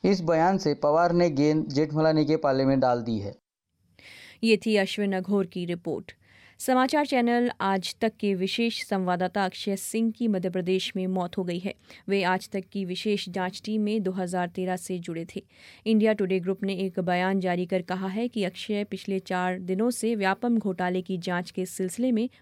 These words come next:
Speaker 2: मध्य प्रदेश में थे। अक्षय की मौत झाबुआ में हुई है। बयान में कहा गया है कि मौत के कारणों का अभी पता नहीं चला है। इंडिया ग्रुप के बयान में कहा गया है कि हमें उम्मीद है कि डॉक्टर और कानूनी जांच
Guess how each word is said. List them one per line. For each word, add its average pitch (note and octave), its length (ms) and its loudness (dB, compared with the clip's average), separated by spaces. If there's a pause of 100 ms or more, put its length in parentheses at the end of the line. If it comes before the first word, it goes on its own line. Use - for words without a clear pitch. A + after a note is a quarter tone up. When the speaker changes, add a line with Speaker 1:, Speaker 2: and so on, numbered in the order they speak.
Speaker 2:
मध्य G3 220 0
प्रदेश F3+ 380 -2
में F3+ 160 -6
थे। F#3+ 100 -6 (360)
अक्षय A3+ 280 0
की A3+ 120 -2
मौत G#3+ 240 0
झाबुआ F#3+ 420 -2
में F#3+ 120 -4
हुई F3+ 220 -6
है। F#3 140 -10 (440)
बयान G#3 240 4
में G3+ 120 2
कहा G3 200 -2
गया G3 180 0
है A3 180 -2
कि G#3 280 0
मौत F3+ 300 -2
के F#3+ 120 -2
कारणों F3+ 400 -2
का F#3 220 -4
अभी F#3 400 -6
पता F3+ 340 -4
नहीं F#3 260 -2
चला F3+ 240 -4
है। F#3+ 160 -4 (420)
इंडिया A#3+ 280 6
ग्रुप G#3+ 220 0
के G#3 200 2
बयान F#3 320 0
में F#3 160 -2
कहा F#3+ 240 -2
गया F#3+ 180 0
है A3 160 0
कि A3+ 300 -2
हमें F#3+ 220 -2
उम्मीद G#3 400 2
है A#3 200 -2
कि A3+ 180 -2
डॉक्टर F#3+ 480 -2
और F#3 140 -2
कानूनी F#3+ 460 -2
जांच F#3 420 -2